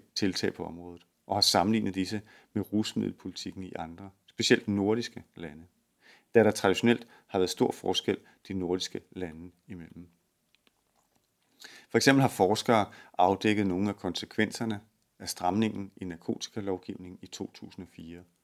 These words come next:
Både i samfundet generelt, men også specifikt i forhold til, hvordan organiseringen af cannabismarkedet ændrede sig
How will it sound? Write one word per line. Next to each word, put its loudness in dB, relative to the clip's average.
Både 10
i 10
samfundet 4
generelt, 0
men 0
også 2
specifikt -2
i -8
forhold -4
til, 0
hvordan -2
organiseringen -4
af -14
cannabismarkedet -4
ændrede 4
sig -14